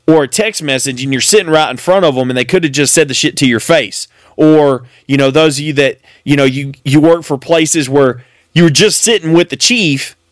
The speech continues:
and they could have told you what was going on or told you, told you the truth straight up to your face, but they want to send you a fucking email saying, "You're gonna be in trouble for blah, blah, blah, blah," or, "Your services are no longer rendered for blah, blah, blah."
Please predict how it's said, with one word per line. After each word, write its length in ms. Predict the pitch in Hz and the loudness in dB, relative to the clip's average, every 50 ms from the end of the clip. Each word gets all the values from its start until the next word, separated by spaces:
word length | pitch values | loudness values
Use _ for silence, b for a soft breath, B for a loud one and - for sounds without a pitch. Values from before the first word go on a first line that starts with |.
| _ _ _ _ _ b b b b b | _ _ _ _ _ b b b b b
and 140 | 160 170 175 | -2 -2 -2
they 80 | 165 | -2
could 180 | - - 240 226 | 0 0 0 0
have 140 | 202 143 - | 0 -2 -4
told 400 | - 196 208 214 214 190 143 139 | 0 2 2 2 2 0 -2 -4
you 160 | 151 160 156 | -4 -2 0
what 180 | 151 170 165 | 2 2 0
was 140 | 135 147 131 | 0 -2 -4
going 260 | 135 165 175 165 160 | 0 2 2 2 4
on 160 | 165 170 170 156 | 2 2 2 2
or 80 | 131 | 0
told 340 | - - 180 175 170 160 139 | 0 0 0 0 -2 -4 -6
you, 300 | 135 147 151 151 139 131 b b b b b b | -6 -4 -4 -2 -4 -4 b b b b b b
told 260 | b 214 247 262 175 | b 0 0 0 -2
you 80 | 190 185 | -4 -6
the 80 | 151 | -6
truth 320 | 135 - - 240 247 208 - | -6 -6 -4 -2 -2 -2 -2
straight 240 | - - 214 208 196 | 0 0 2 2 0
up 80 | 170 | 0
to 120 | - 196 185 | -2 0 2
your 120 | 156 143 | 2 2
face, 320 | 131 - 180 170 196 170 | 2 2 0 0 0 0
but 100 | - 160 | -2 -2
they 60 | 147 151 | 0 0
want 180 | 151 170 160 | 0 0 0
to 60 | 139 | 0
send 180 | - - 196 175 | 0 0 0 2
you 80 | 165 151 | 2 2
a 40 | |
fucking 320 | 135 - 160 151 - 131 - | 2 0 -2 -2 -4 -6 -4
email 380 | 160 185 185 160 143 131 123 113 | 0 2 2 4 2 2 2 0
saying, 340 | - - 156 139 135 123 123 123 B B B | 0 0 0 0 -2 -4 -6 -10 B B B
"You're 160 | B 143 147 156 | B 0 2 2
gonna 140 | 165 156 | 2 2
be 120 | 151 147 143 | 2 0 0
in 60 | 131 | -2
trouble 340 | 120 - 175 151 143 135 127 | 0 2 2 2 2 0 -2
for 180 | - - 127 | -2 -2 0
blah, 180 | 117 120 139 139 | 2 2 2 2
blah, 160 | 139 127 120 | 2 2 0
blah, 80 | 117 110 | -2 0
blah," 280 | 110 110 104 92 92 - b b b b b | 0 0 0 0 -2 -6 b b b b b
or, 140 | 135 139 | 2 2
"Your 180 | 135 135 147 147 | 2 2 2 0
services 520 | 139 - 190 180 180 160 139 165 160 143 | 2 2 2 2 2 0 -2 -6 -4 -2
are 60 | 143 143 | -2 0
no 120 | 147 156 | 2 2
longer 320 | 156 151 156 151 147 123 | 2 2 0 0 -2 -2
rendered 400 | 120 120 143 156 156 127 123 110 | -2 -2 -2 0 0 -2 -4 -4
for 140 | - - 127 | -4 -4 -4
blah, 220 | 110 110 123 139 139 | -2 0 0 0 0
blah, 100 | 135 123 | -2 -2
blah." 320 | 107 110 104 95 98 - | -2 -2 -4 -4 -4 -8